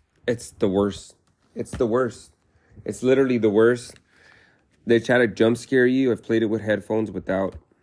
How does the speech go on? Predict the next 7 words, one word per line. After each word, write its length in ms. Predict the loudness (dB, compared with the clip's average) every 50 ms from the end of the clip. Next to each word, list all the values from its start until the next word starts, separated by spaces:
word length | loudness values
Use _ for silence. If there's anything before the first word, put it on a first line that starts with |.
| _ _ _ _ _ _ _ _ _ _ -6
um, 260 | -4 -4 -2 -2 -2
by 120 | -2 -2 -2
myself. 680 | 0 -2 -2 -2 0 0 2 2 2 0 -2 -8 _ _ _ _ -20 -20 _ _ _ _ _ _ _ _ _ _ _ _
It 340 | -6 -6 -6 -6 -12 _ _
doesn't 300 | -2 -2 0 0 -2 -4
scare 260 | -4 -2 -2 0 0
you. 120 | -2 -4